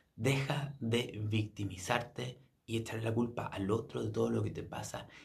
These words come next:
y entiende que en los vínculos y en las situaciones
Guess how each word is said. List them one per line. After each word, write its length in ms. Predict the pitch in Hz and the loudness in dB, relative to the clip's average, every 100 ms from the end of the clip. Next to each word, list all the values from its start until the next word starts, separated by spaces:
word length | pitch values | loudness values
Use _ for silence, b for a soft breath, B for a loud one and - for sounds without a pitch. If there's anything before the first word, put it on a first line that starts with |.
| B | B
y 100 | 110 | -2
entiende 760 | 101 98 127 123 120 117 - - _ _ | -2 -2 -2 0 0 -2 -6 -12 _ _
que 220 | - 107 - | -6 -6 -4
en 160 | 104 | -2
los 260 | 98 92 101 | -2 -2 0
vínculos 640 | 135 135 131 117 113 - - - | 2 4 2 -2 -4 -8 -16 -4
y 80 | 113 | -2
en 80 | |
las 120 | 101 - | -2 -4
situaciones 640 | - 104 - 120 127 131 | -4 -6 -4 -4 -4 -6